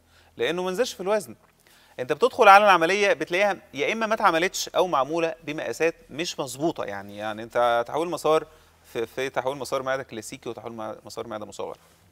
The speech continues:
آه، تحويل مسار المعدة المصغر، آه، مختلف شوية عن تحويل مسار المعدة الكلاسيكي في الكونفيجريشن، في المقاسات.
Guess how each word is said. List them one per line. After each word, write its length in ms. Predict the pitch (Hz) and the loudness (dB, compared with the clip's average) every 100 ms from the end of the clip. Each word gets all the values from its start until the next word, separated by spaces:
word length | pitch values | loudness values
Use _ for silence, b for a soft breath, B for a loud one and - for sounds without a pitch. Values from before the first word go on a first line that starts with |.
| _ _ _ _ b b b b b b b b b _ _ - | _ _ _ _ b b b b b b b b b _ _ -6
آه، 720 | 110 113 113 110 110 107 107 | -4 -2 0 0 0 0 -2
تحويل 260 | 117 123 180 | -4 -2 -2
مسار 240 | 190 214 | 0 -2
المعدة 260 | 214 214 208 | 2 2 2
المصغر، 580 | 170 139 185 175 180 160 - _ - | -2 0 0 2 0 -2 -20 _ -2
آه، 200 | 120 120 | 0 0
مختلف 420 | 117 - 165 160 | -4 -2 -2 -2
شوية 340 | - 139 135 | 0 2 4
عن 340 | 123 123 131 123 | 2 0 -4 -14
تحويل 320 | 120 127 127 | -14 -12 -10
مسار 280 | 117 131 117 | -6 -4 -4
المعدة 280 | 113 123 110 | -2 -4 -4
الكلاسيكي 500 | - 107 - 135 127 | -10 -12 -14 -18 -16
في 140 | 110 | -16
الكونفيجريشن، 760 | 104 117 107 120 135 131 - | -14 -14 -12 -8 -6 -6 -10
في 120 | - 113 | -14 -12
المقاسات. 560 | 113 113 143 117 - | -10 -4 -4 -4 -8